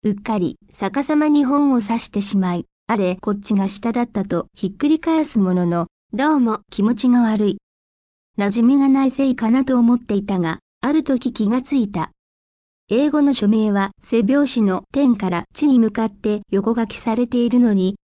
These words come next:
特仏語は地から点に向かっている。同じ横書きでも正反対である。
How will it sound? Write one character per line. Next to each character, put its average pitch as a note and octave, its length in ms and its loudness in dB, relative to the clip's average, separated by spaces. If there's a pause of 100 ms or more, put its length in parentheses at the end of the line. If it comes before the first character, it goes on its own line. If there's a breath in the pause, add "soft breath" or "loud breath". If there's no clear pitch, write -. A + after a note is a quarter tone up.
(100)
特 A3+ 240 -4
仏 C4 320 -4
語 B3 140 0
は A3+ 300 -2
地 - 120 -10
か G#3 140 -4
ら E3 160 -4 (100)
点 C4 240 2
に A3 100 2
向 F#3+ 120 0
か A3+ 160 -2
っ G#3+ 80 -6
て - 100 -6
い G3 180 0
る。 F3+ 180 -4 (760)
同 A3+ 220 0
じ C4 220 0
横 C4 280 0
書 C#4 120 2
き C#4 120 -4
で D4+ 120 2
も B3 120 2
正 A#3+ 240 0
反 C#4 280 0
対 A#3 200 -2
で F3+ 140 -2
あ F3+ 100 -2
る。 F3 200 -6